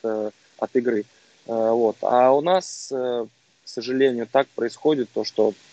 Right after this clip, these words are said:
э, ну, всё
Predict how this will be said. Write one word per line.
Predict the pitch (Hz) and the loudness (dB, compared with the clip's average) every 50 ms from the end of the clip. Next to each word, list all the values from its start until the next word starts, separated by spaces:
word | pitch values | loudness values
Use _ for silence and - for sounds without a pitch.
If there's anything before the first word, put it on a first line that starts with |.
| _ _ _ - - | _ _ _ -18 -12
э, | - 110 110 107 104 107 104 - - - - - - - - - - - - - - - - - - - - - - - - - - - - | -6 -2 -2 -2 -2 -2 -6 -8 -14 -20 -20 -20 -20 -20 -20 -20 -20 -20 -20 -20 -20 -20 -20 -20 -20 -20 -20 -20 -20 -20 -20 -20 -20 -14 -6
ну, | - 139 139 - - - - - - - | -2 -2 -2 -2 -4 -12 -20 -20 -20 -12
всё | - - - 143 135 135 127 123 120 113 113 110 | -6 2 6 6 8 8 8 6 4 4 2 0